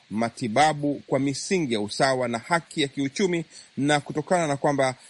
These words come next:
imedhihirika kuna mwanya mkubwa wa matibabu na huduma kutokana na majanga hayo mawili kwa kukosekana usawa duniani. Habari za dunia zinawajia kutoka idhaa ya Kiswahili ya Sauti Amerika,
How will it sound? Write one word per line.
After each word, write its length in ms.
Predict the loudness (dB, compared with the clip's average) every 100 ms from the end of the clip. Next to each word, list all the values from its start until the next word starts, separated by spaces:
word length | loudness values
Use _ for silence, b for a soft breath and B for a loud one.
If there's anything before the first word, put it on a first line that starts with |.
| B
imedhihirika 1200 | -2 2 2 2 0 0 0 -2 2 2 2 -2 -6
kuna 340 | -4 -2 -2
mwanya 460 | -4 -2 0 0 0
mkubwa 400 | -2 -4 0 0
wa 60 | 0
matibabu 580 | -2 -4 0 2 2
na 80 | -2
huduma 480 | -2 0 0 0 -2 B B _
kutokana 720 | -6 -4 -4 0 2 2 0
na 160 | 0 0
majanga 420 | 0 0 0 0
hayo 200 | 2 2
mawili 540 | 0 2 2 2 -4 -6 B _
kwa 140 | -2 -2
kukosekana 920 | -2 -6 -4 -2 -4 2 2 2 -2 -2
usawa 640 | -6 -2 2 2 0 -4
duniani. 760 | -4 -4 0 0 0 -2 -4 -8 _ _ _ _ _ _ _ _ _
Habari 320 | 2 4 4
za 140 | 2 2
dunia 340 | 2 2 0
zinawajia 460 | 0 0 2 0 0
kutoka 280 | -4 -4
idhaa 140 | 0 0
ya 60 |
Kiswahili 580 | 0 0 0 2 2 2
ya 120 | 0
Sauti 600 | 0 -4 0 0 0 0
Amerika, 680 | 0 2 0 0 -2 0 0